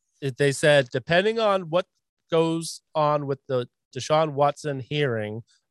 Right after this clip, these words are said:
this Friday, if it goes good,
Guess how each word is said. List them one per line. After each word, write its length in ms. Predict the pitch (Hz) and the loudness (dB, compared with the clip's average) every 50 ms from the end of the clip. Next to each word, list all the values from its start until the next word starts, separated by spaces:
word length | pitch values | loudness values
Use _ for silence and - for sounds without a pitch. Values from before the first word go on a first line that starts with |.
| _ _ | _ _
this 220 | 139 156 - - | 0 0 0 -2
Friday, 680 | - - 160 147 139 120 110 113 104 101 104 104 - _ _ _ _ _ _ _ _ _ _ _ _ _ _ _ _ _ | -2 2 4 4 4 4 2 0 0 -2 -4 -6 -8 _ _ _ _ _ _ _ _ _ _ _ _ _ _ _ _ _
if 100 | 113 104 | -10 -8
it 140 | 120 113 - | -8 -6 0
goes 320 | - 143 160 175 185 160 151 | 4 6 6 6 6 2 -2
good, 580 | - - 190 180 165 143 131 127 123 120 120 | -2 2 4 6 8 8 6 6 4 0 -4